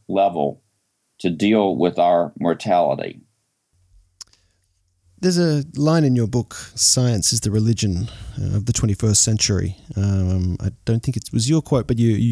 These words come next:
Speaker 2: used it in your book. Uh, what,
Speaker 1: Yeah.
Speaker 2: what do you think of that, that line?
Speaker 1: Uh, it was actually a playwright, uh, named Alan Brody who said that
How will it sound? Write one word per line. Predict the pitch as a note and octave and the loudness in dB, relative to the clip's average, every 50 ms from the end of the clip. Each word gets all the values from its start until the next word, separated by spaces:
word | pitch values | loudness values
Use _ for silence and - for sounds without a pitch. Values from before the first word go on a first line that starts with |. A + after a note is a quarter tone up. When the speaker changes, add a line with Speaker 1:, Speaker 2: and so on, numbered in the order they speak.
| A#2 B2+ | 2 2
Speaker 2:
used | C3 B2 A2+ | 2 2 2
it | G#2 | 0
in | G#2+ | 2
your | G#2 G#2 - | 0 2 0
book. | A2+ G#2+ - - - - - - | 0 -2 -2 -6 -12 -8 -4 -2
Uh, | A2 A2 G#2+ G#2+ | -2 0 0 0
what, | G#2 - D#3+ - - - | -2 -2 -4 -4 -6 -2
Speaker 1:
Yeah. | - F#2+ D#2 - | 0 0 0 0
Speaker 2:
what | - - - | -2 -2 -2
do | - A3+ | 0 0
you | G3 | 0
think | - - G3 F#3+ | 2 2 0 0
of | C#3+ A2 - | 0 0 0
that, | G#2 F#2+ D#2+ - - _ _ _ _ _ - | 0 -2 -2 -4 -10 _ _ _ _ _ -10
that | - - - | -8 -6 -4
line? | F#2 F#2+ F#2 F#2 F2+ F#2+ - - - _ _ _ _ _ _ _ _ _ _ _ _ _ _ _ _ _ _ _ | -2 -2 -2 -2 -4 -4 -8 -12 -20 _ _ _ _ _ _ _ _ _ _ _ _ _ _ _ _ _ _ _
Speaker 1:
Uh, | E2+ F2+ F2+ F2+ - - | 0 2 2 2 2 2
it | A#2 | 2
was | A#2 G#2 A#2 | 2 2 4
actually | A#2 A#2+ B2 - G2 G2 F#2+ | 2 2 0 0 0 0 0
a | F2+ | 0
playwright, | - - - A#2+ A#2 A#2 A2 G2 F#2+ F#2 F2+ D#2+ D2 - _ _ - | -2 -4 -2 0 0 0 0 2 2 2 2 0 -2 -8 _ _ -4
uh, | D#2 E2+ E2+ D#2 | 0 0 2 2
named | D#2 F2+ F#2+ F2+ - - | 2 2 0 0 0 0
Alan | E2+ F2+ F#2 F2 E2+ E2 | 0 2 2 0 0 0
Brody | D#2+ F2 F#2 F#2 F2 D#2 C#2+ E2 | 0 2 2 2 2 0 -2 -2
who | E2 D#2+ | -4 -4
said | - - G2 F#2+ F2 - | -2 0 0 0 0 0
that | D#2+ D#2 D#2 - - | 0 2 2 0 -2